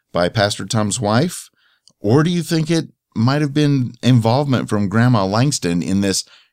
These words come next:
shared dream that they had together, that somehow that was able to help Rachel get well? It looks like she's definitely on the road to recovery, and I'm just wondering how and why. So again, plus one, nine oh four, four six nine, seven four six nine, or visit resurrection revealed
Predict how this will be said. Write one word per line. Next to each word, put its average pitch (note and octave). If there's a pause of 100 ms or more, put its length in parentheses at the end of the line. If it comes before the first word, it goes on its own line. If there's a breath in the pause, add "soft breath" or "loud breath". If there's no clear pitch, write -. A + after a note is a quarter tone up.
shared A#2+
dream B2
that A2+
they D#2+
had D#2
together, D#2 (400 soft breath)
that F2
somehow G#2
that G#2
was F2+
able F#2
to E2+
help F#2
Rachel F2+
get E2+
well? E2+ (300 loud breath)
It -
looks G#2+
like G#2
she's F2
definitely G2
on F#2+
the F2+
road F#2+
to F2+
recovery, A2 (260 loud breath)
and -
I'm A#3+
just B3+
wondering C3
how B2
and G#2+
why. A1+
So F#2+
again, G2+ (440 soft breath)
plus A#2
one, A2+ (240 soft breath)
nine B2+
oh B2+
four, A#2+
four A#2
six A#2
nine, G2+
seven D3
four B2
six A#2
nine, G#2
or F#2+
visit E2+
resurrection G2
revealed F2